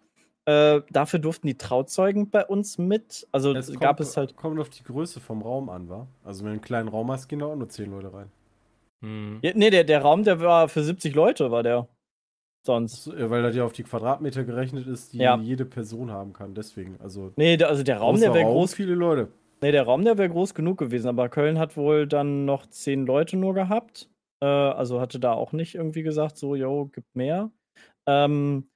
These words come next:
Speaker 1: plus die, die Trauzeugen durften halt auch, also es gab Trauzeugen quasi. Das scheint wohl dann doch sehr unterschiedlich da gehandhabt zu werden von Stadt zu Stadt. Ähm,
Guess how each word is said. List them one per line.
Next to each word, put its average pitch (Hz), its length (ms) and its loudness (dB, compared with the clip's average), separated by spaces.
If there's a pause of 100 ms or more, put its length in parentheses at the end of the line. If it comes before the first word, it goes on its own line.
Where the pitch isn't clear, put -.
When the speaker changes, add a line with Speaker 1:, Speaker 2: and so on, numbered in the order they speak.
(260)
Speaker 1:
plus - 680 0 (180)
die, 143 260 -2
die 139 140 -6
Trauzeugen 123 680 2
durften 113 360 -6
halt 107 260 -4
auch, 104 200 -10
also 107 220 -10
es 98 100 -18
gab 113 300 -2
Trauzeugen 104 580 -8
quasi. 107 360 -10
Das - 280 -16 (320)
scheint 123 280 -4
wohl 131 120 -2
dann 123 280 0
doch 117 140 -4
sehr 123 240 -2
unterschiedlich 110 540 -10
da 113 200 -2
gehandhabt 117 480 -6 (100)
zu 110 140 -10
werden 113 240 -2
von 113 160 -8
Stadt - 240 -10
zu 127 100 -10
Stadt. 135 360 -4 (600)
Ähm, 143 480 2